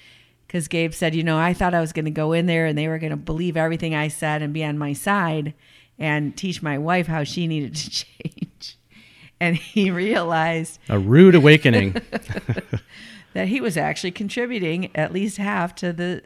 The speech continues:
Speaker 1: dynamics, which is what we know. And so we know it's important for both people to feel safe and respected,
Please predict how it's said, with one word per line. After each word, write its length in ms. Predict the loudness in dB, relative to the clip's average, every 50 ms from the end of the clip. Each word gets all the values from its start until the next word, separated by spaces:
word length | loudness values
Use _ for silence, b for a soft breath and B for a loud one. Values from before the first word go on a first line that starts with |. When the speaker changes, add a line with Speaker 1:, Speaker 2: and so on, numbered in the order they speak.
| _ -18 -12
Speaker 1:
dynamics, 640 | -8 -6 -4 -4 -4 -4 -4 -2 -2 -4 -6 -8 -12 -18 B B B B B B
which 200 | -6 -4 -2 -2
is 140 | -2 0 2
what 160 | 2 2 2
we 140 | 0 0 0
know. 300 | 0 0 -2 -2 -6 -10 _ _ B B B B B B -2
And 200 | -2 -2 0 0
so 160 | 0 0 0
we 160 | 0 0 0 0
know 340 | 2 2 2 2 2 0 -2
it's 280 | -4 -6 -6 -8 -10 -8
important 540 | -6 -4 -4 -4 -4 -4 -6 -6 -6 -10 -10
for 100 | -10 -8
both 240 | -6 -6 -6 -8 -8
people 260 | -10 -10 -10 -8 -10 -10
to 100 | -10 -10
feel 220 | -8 -8 -8 -8
safe 460 | -8 -6 -4 -2 -2 -2 -2 -4 -6 -8
and 160 | -6 -6 -6
respected, 680 | -6 -8 -8 -4 -4 -4 -4 -4 -6 -6 -6 -6 -8